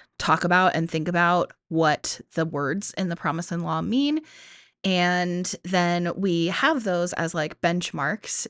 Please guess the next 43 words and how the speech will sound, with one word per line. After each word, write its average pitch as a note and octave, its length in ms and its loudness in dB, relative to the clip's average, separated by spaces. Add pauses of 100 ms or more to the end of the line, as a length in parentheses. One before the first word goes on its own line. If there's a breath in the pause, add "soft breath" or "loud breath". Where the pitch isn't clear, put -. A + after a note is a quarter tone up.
to E3 540 0
be E3+ 200 -2
able D#3+ 300 -2
to D#3 380 -4
revisit D#3+ 720 -2
in D#3+ 380 -4 (340 loud breath)
both E4+ 220 4
our A4 160 0
programming, G3 640 0
but A3+ 180 2
also D#3+ 640 0 (480 loud breath)
just A#3 220 4
in G#3+ 480 4
regular E3+ 480 4
happenings D3+ 640 -2
with D#3+ 320 -2 (720)
each E3 180 -2
other, D#3+ 300 2 (140)
<laughs> B3+ 140 8
right? G3+ 280 6
To G3+ 100 -4
be G3 140 4
able F3+ 160 2
to F#3 60 0
say, F3+ 220 0
like, E3 260 0 (320 loud breath)
"Are D4 60 2
you F#4 200 6
living E4 260 4
the, C#4 120 2 (220)
the A#3 140 2
law G3+ 400 6
and G3 140 0
keeping G3 320 -2
the F#3 80 -2
promise?" F3 420 -2
Th-, G#3 220 0
that's, G3 220 0
like, F3+ 140 0
kind E3+ 180 -2
of D#3+ 80 -2
the D#3+ 80 0
two D#3+ 420 -2